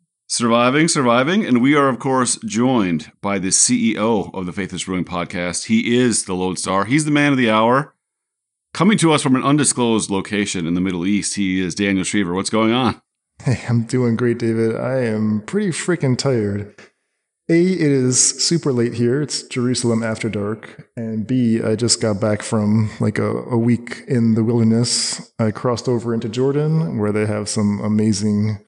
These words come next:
Speaker 2: deserts, and there's a place called Petra, which is, like, a city built inside of a canyon. And I've just been, like, hiking nonstop for four days. Came back and there's an entire set spoiled.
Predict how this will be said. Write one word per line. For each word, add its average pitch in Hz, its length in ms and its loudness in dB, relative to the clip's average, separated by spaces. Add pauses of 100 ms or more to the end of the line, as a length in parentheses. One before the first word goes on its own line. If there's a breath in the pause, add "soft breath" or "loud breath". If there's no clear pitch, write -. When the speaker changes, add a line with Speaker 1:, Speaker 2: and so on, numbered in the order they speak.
(220)
Speaker 2:
deserts, 135 840 4
and 107 320 2
there's 107 160 2
a 107 60 -2
place 117 240 -2
called 117 300 -6
Petra, 156 500 -2 (140)
which - 180 -14
is, - 800 -4
like, 101 100 -12
a 120 180 -6
city 117 600 0
built 117 320 0
inside 113 440 0
of 110 120 -4
a - 20 -4
canyon. 120 720 -2 (240)
And 101 220 -6
I've 98 80 -6
just - 160 -12
been, 104 180 -4
like, 110 200 -8
hiking 113 720 -2
nonstop 113 680 -4
for - 100 -16
four 123 260 -4
days. 143 600 -6 (580)
Came 165 240 2
back 160 220 0
and 156 80 2
there's 156 100 2
an 156 80 4
entire 170 320 2
set 190 220 2
spoiled. 107 560 -2